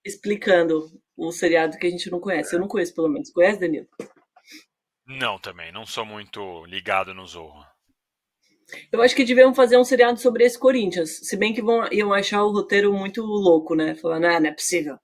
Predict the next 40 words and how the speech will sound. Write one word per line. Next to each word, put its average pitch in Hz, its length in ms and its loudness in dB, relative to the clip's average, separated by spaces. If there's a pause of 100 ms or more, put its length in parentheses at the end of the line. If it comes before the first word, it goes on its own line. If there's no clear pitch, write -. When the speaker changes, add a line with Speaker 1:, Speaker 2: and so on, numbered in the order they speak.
(340)
Speaker 1:
Não 120 100 -12
tem 175 140 0
uma 165 140 2
mesa 160 260 6
pro - 100 -14
cara." 151 340 -4 (1300)
Speaker 2:
Não, 123 140 -2
mas 117 120 0
vai 113 140 6
ter, 139 260 4
você - 140 -6
vai 113 120 -2
ver. 101 200 -6 (140)
Não 101 180 -20
sei 127 180 2
se 143 140 -6
vai 143 120 2
ter 139 120 -4
seriado, 127 800 4
alguma, 123 340 -4
alguma 113 400 -6 (300)
reportagem 123 640 -2
especial 120 500 -4
em 123 100 -10
breve 113 260 -2
vai 123 120 -4
sair, 131 460 0
porque 147 460 -4 (480)
todo 156 360 -10
o 147 60 -10
que 143 160 -10
falam 143 480 2
é 160 60 -6
que - 180 -16
quando 185 340 -8
sair 151 480 2
a 202 80 -2
investigação 160 720 -4
da 147 100 -6
polícia 151 880 -4